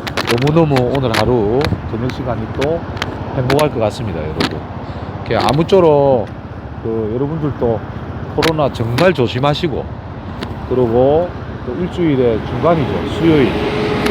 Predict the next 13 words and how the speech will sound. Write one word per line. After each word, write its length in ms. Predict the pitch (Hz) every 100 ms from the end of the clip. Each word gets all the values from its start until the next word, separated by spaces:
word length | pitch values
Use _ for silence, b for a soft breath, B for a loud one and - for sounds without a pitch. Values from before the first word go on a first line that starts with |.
| -
또 120 | 113
남은 260 | 131 151 139
일정 340 | 131 135 139 131
잘 180 | 127
보내시고, 420 | 135 110 160 175 -
또 1080 | - - - - - - - - 123 127
우아범은 1300 | 143 135 135 127 101 113 175 - - - - - - 104
뭐 220 | 107 98
내일 200 | 139 139
방송이 420 | 110 110 127 131
되든 420 | 110 95 123 123 92 - - - -
다음 220 | 110 110
방송에 680 | 95 - 120 107 87 104